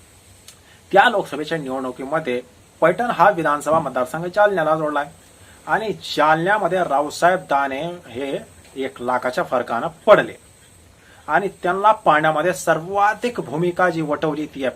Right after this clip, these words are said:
पैठण विधानसभेनं, कारण पैठण विधानसभा मतदारसंघातून रावसाहेब दानवे यांना थोडी थोडकी नाही तर अठ्ठावीस हजाराची पिछाडी मिळाली आणि याचा राग भाजपच्या मनामध्ये आहे, कारण भाजपची अशी धारणा झाली आहे की दानवे यांचा काटा काढण्याची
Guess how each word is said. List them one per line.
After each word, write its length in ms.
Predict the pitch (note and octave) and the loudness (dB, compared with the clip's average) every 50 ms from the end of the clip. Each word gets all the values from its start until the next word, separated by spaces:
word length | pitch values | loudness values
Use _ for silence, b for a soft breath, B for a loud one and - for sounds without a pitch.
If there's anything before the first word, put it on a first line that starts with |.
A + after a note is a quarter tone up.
| - | 0
पैठण 260 | C#3+ C#3 - G3+ F3+ E3 | 0 0 0 0 -2 -2
विधानसभेनं, 520 | D#3+ E3 E3+ F3 E3 - F3 F3 D#3 C#3 - - - - | -2 -2 -2 -2 -2 -4 -6 -4 -4 -6 -6 -8 -10 -2
कारण 300 | - G3 G#3+ A3 E3+ B2+ A#2 - _ _ b b b b b b b b b - | 2 4 4 4 4 2 0 -6 _ _ b b b b b b b b b 0
पैठण 280 | E3+ F#3+ G#3+ B3 A#3+ | 0 0 0 -2 -4
विधानसभा 380 | G#3+ F3+ F3 D#3+ D#3+ D3 D3 D3 | 0 0 0 0 0 0 0 0
मतदारसंघातून 760 | C#3+ C#3 - C#3 C3+ B2 C#3 C#3+ C#3+ C#3 C3+ C#3 - D3 D3 | 0 0 0 0 0 0 -2 -4 0 2 2 2 0 -2 -4
रावसाहेब 560 | C3+ B2+ C3+ E3 F#3+ G3 - A#3 G#3+ G#3+ A3+ F3+ | 0 2 2 2 2 0 2 4 4 4 4 4
दानवे 300 | F#3 F3+ E3 D3+ D3 C#3+ | 2 2 2 2 -2 -4
यांना 180 | C3+ B2+ B2+ B2 - | -4 -4 -4 -4 -6
थोडी 160 | - D#3 G3 F#3+ F#3+ | -6 -6 -6 -6 -4
थोडकी 260 | G3 F#3+ E3+ D#3+ D#3+ | -6 -6 -6 -6 -6
नाही 220 | D3+ D3 C#3 C#3 C#3 - | -4 -4 -4 -4 -4 -4
तर 100 | C#3 C3 - - - - | -4 -4 -4 -8 -10 -4
अठ्ठावीस 580 | F3+ F3+ F3+ - _ - - G#3 G#3+ A3+ G3+ - - | -4 -4 -4 -4 _ 0 2 2 2 2 -6 -6 -4
हजाराची 380 | G3 G3 G3+ G3+ A#3 - F#3+ | -2 0 0 -2 -2 -4 -8
पिछाडी 360 | - G3+ F#3 - F#3+ F#3+ F#3+ | -12 -12 -6 -4 -4 -2 -2
मिळाली 300 | F#3+ F#3 E3+ C#3+ B2 A2+ - - b b b b b b b b b b b | -2 0 0 0 0 -2 -6 -16 b b b b b b b b b b b
आणि 220 | D3+ E3+ F#3 F#3 F#3+ | -6 -6 -4 -4 -2
याचा 320 | G#3 G#3+ - - G#3 E3+ | -2 -2 0 2 2 2
राग 340 | C#3 - D3 E3+ G3+ G#3 F3+ D#3 | 2 2 2 4 4 4 0 -4
भाजपच्या 480 | - A#2 C#3 C#3 D3 - - - D3 | -2 -2 -2 -2 -2 -6 -4 -4 -4
मनामध्ये 460 | B2 G#2 A2+ C3 D3 D#3+ E3 E3+ F#3+ | -2 -2 0 0 0 0 0 -2 0
आहे, 200 | F#3+ F3+ F3 G3+ G3+ - - | 2 2 2 0 -2 -4 -2
कारण 200 | D#3+ D#3 D3 C3 A#2+ - | -2 -2 -2 -2 -6 -6
भाजपची 420 | A2+ A#2+ C3+ D3+ A3+ A3+ - B3 | -2 -2 -2 -2 -4 -6 0 0
अशी 160 | G#3 D#3+ F3 | 0 0 0
धारणा 320 | E3 D#3 C#3+ D3 D3+ D3 C#3 | 0 0 0 0 0 -2 -2
झाली 260 | C#3+ C#3+ C#3 C#3 B2 | 0 -2 -2 -2 -4
आहे 80 | A#2+ A#2 B B B B B B B - | -6 -6 B B B B B B B -16
की 60 | - - - - - - - | -16 -16 -16 -18 -18 -4 0
दानवे 340 | C#3+ D#3+ F#3 G#3 A#3 A#3+ A3 | 0 2 2 0 -2 -4 -4
यांचा 240 | G3 E3+ D#3+ D#3+ D3 | -6 -6 -4 -6 -6
काटा 300 | - - D#3 D3+ - D#3 | -2 0 -2 0 0 0
काढण्याची 440 | D3 D3 C#3 C#3 C#3 B2+ - - | 0 0 -2 -2 -4 -8 -8 -12